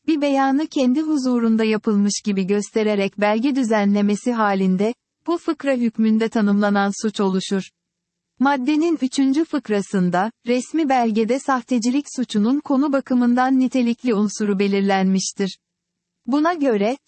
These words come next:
suçun konusunu oluşturan resmi belgenin,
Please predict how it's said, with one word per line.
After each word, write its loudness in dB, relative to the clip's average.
suçun -2
konusunu 0
oluşturan 0
resmi 0
belgenin, 0